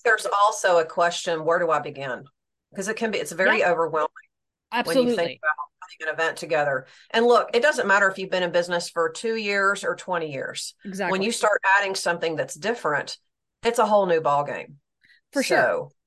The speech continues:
Speaker 1: right?
Speaker 2: Right.
Speaker 1: And so I think a big question is, "Where would I begin?" You know,
Speaker 2: Right.
Speaker 1: "How do I begin?" Right?
Speaker 2: Yeah. Yeah.
Speaker 1: So I
Speaker 2: So
Speaker 1: think that's a, that's a three A M question for sure, I think.
Speaker 2: Yeah. So what you could do is, is have a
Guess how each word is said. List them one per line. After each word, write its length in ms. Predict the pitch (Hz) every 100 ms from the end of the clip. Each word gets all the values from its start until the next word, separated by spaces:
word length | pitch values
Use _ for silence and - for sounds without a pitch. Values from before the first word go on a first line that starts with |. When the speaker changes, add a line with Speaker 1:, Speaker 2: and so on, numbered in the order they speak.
| _ _ _ _ -
Speaker 1:
right? 80 | 156
Speaker 2:
Right. 220 | 170 175 - -
Speaker 1:
And 160 | 196 208
so 380 | - 196 190 175
I 120 | 202
think 260 | - 220
a 80 | 214
big 260 | 170 202 254
question 520 | - 190 190 175 165
is, 420 | 165 160 160 - _
"Where 300 | 165 165 185
would 120 | 170 156
I 80 |
begin?" 560 | 147 151 160 180 - 143 _ _ _ _ _ _ _ _ _ _ _ _
You 120 | 160
know, 220 | 147 135
Speaker 2:
Right. 220 | 139 262 -
Speaker 1:
"How 260 | - 220
do 80 | 262
I 60 | 165 - _ -
begin?" 280 | - - 143 -
Right? 300 | 156 269 - - _ _ _
Speaker 2:
Yeah. 120 | - 196
Yeah. 60 | -
Speaker 1:
So 260 | - - 240
I 100 | 220
Speaker 2:
So 60 | 214
Speaker 1:
think 220 | 202 -
that's 300 | 175 208 -
a, 100 | 180 160
that's 220 | 185 -
a 60 | 202
three 260 | - 180
A 60 | 156
M 140 | 156
question 400 | 147 156 147 151
for 100 | 120
sure, 340 | - - 175 131
I 100 | 135
think. 280 | 113 87 - _ _ _
Speaker 2:
Yeah. 340 | 226 302 196 175
So 200 | - 233
what 200 | 247 240
you 80 | 240
could 120 | 208
do 220 | 302 349
is, 420 | 220 208 190 190
is 240 | - 214 208
have 180 | 214 185
a 140 | 175